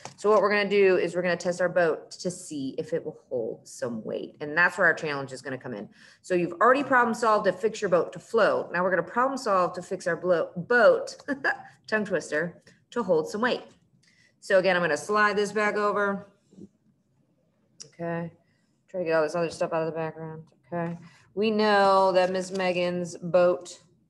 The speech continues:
will float. Okay, and then I'm gonna slide this over. Now I wanna see if it'll hold some weight. So that is your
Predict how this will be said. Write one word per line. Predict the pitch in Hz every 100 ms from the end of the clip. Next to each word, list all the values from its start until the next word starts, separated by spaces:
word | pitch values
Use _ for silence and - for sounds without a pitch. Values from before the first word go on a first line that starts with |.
| _
will | 185 185
float. | 180 180 175 170 175 - - _ _ _ _ _ - - -
Okay, | 196 185
and | 185
then | 180
I'm |
gonna | 180 180
slide | - 185 185
this | 185
over. | 196 180 180
Now | 220
I | 277
wanna | 269 220
see | 220 208
if | 196
it'll | 190
hold | 185 185 170 165
some | - 180
weight. | 185 151 87 - _ _ _ -
So | - - - - - _ _ - - - - - 175
that | 165 165 226 254 254 -
is | 185 180 175
your | 185 170 156 -